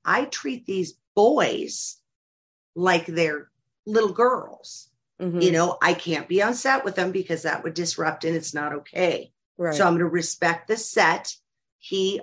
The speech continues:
Speaker 1: already made his, um, negotiations and all that. He knows when he's gonna get paid. He knows how much he's gonna get paid. He's done his yes and no consent, his hard limits and all this stuff.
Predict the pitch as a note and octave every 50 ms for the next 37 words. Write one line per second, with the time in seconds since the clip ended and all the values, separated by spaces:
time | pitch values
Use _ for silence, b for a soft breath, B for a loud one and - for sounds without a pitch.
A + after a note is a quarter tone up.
0 | - E3+ F3 F3 E3+ F#3 F#3+ G#3 G3 F#3+ F#3 F3 F3 F3 E3+ - - - - E3
1 | F#3 F3+ E3+ E3 - - - - F3+ F3 E3+ E3+ D#3+ E3 - - - F#3+ G3 F#3+
2 | F#3 F#3 - F#3 E3 E3+ F3+ - - G#3 A3 G#3+ G3+ F#3 F#3 F#3 - - G3 F#3+
3 | F#3+ G3 G3+ G3 - F#3 E3 D#3+ E3 F3 F3+ F3+ F3 - B B B B B -
4 | - F#3+ F#3 E3 D#3 D3+ D3+ E3 D#3+ - - E3 F3 F3+ F#3 F#3 F3 - G3+ G3+
5 | G3+ F#3 G3+ - - - F3+ E3+ E3 D#3+ D#3 D#3 D3+ D3 C#3 C#3+ D3 - D#3+ D#3
6 | D#3+ D#3+ F3 - - F#3 F3 - - F3+ E3+ D#3+ E3 E3 - E3+ E3 E3 D#3+ B
7 | B B B B B - F3+ F3+ E3 - - F3+ E3+ D#3+ E3 E3 D#3 E3 E3+ D#3
8 | D#3 - E3 D3+ C#3+ D3+ D3+ - F3+ G3+ G3 F#3 F3 E3+ E3+ E3+ - G3 F#3 F#3+
9 | F3+ - E3 D#3+ E3 E3 E3+ E3 E3 C#3 C#3+ C3+ - B B B B B - -
10 | F3+ F3+ F#3+ F#3+ E3 F#3 F3 F3 E3+ E3+ F3+ F3 F3 F3 - D#3 C#3+ C#3 C#3+ -
11 | - E3 E3 - - - - - -